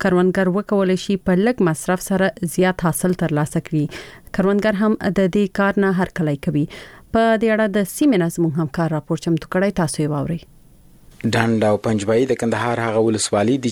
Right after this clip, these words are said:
Speaker 2: چې د ګڼو کرنیزو ځمکو حاصلات یې د اوبو د کمښت او دوامداره وچکالۍ له امله کم سوي دي. د غیګل په نوم د کندهار د ډنډ ولسوالۍ یو کروندګر وایي،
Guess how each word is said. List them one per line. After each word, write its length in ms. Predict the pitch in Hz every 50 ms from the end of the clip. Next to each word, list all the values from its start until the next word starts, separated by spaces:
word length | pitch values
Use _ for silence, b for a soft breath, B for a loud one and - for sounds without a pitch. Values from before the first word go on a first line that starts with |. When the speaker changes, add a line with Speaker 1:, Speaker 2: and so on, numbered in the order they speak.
| - -
Speaker 2:
چې 260 | 135 135 131 123 113
د 160 | 113 110 107 117
ګڼو 280 | 139 151 156 143 131 120 -
کرنیزو 420 | 127 113 113 113 113 117 110 117 110 101
ځمکو 340 | 110 135 143 139 - 135 113
حاصلات 520 | 107 107 - - - 117 127 131 123 - 131
یې 160 | 135 135 127 127
د 80 | 120 117
اوبو 260 | 113 110 117 131 139 139 131 117 110
د 60 | 104 - -
کمښت 840 | 113 113 156 180 - - - - - - - - - _ _ - 160
او 60 | 175 156 143 131
دوامداره 520 | 165 123 117 113 113 123 147 151 143 131 110
وچکالۍ 420 | 107 101 - - 110 104 107 127 135 117
له 80 | 107 98 95
امله 240 | 104 107 110 110 107 104 123 -
کم 120 | 127 120 113 -
سوي 220 | - 107 101 98 -
دي. 60 | 101 90 - - - _ _ _ _ _ _ _ - 110
د 160 | 107 104 95
غیګل 320 | 101 98 95 104 107 107 107 -
په 80 | 110 113
نوم 160 | 123 135 127 117
د 60 | - -
کندهار 440 | 113 107 104 104 113 117 117 110 107 110
د 100 | 104 101 -
ډنډ 180 | 123 120 113
ولسوالۍ 480 | 107 104 101 - - 107 107 110 113 117 117
یو 100 | 110 101 - -
کروندګر 460 | 110 104 107 107 107 104 131 147 151
وایي، 160 | 175 180 180